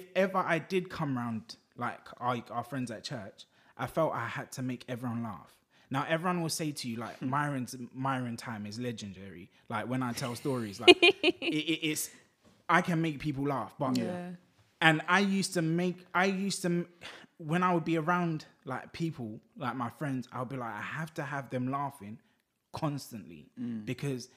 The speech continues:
Speaker 1: if they're laughing constantly, it stops them, like, the ability to them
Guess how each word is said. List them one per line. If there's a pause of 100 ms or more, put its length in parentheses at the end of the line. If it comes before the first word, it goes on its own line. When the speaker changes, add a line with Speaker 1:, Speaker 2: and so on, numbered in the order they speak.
(100)
Speaker 1:
if
they're
laughing
constantly, (320)
it (300)
stops
them, (220)
like,
the
ability
to
them